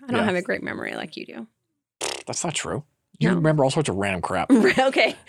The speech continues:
Speaker 1: Random, senseless, pointless crap.
Speaker 2: <laughs>
Speaker 1: Yes.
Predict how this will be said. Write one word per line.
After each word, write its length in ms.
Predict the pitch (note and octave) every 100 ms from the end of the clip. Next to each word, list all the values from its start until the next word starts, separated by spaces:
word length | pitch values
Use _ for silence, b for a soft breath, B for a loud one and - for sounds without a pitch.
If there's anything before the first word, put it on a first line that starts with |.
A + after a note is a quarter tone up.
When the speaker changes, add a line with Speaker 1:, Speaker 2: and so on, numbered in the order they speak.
| B B
Speaker 1:
Random, 440 | G#3+ B3 B3+ B3+ B3
senseless, 560 | - A#3 A#3 A3+ A3
pointless 420 | - G#3+ F#3+ F#3+ -
crap. 380 | A#3+ F3 - - A3
Speaker 2:
<laughs> 160 | - F3+
Speaker 1:
Yes. 560 | F3+ E3+ F3+ D#3 -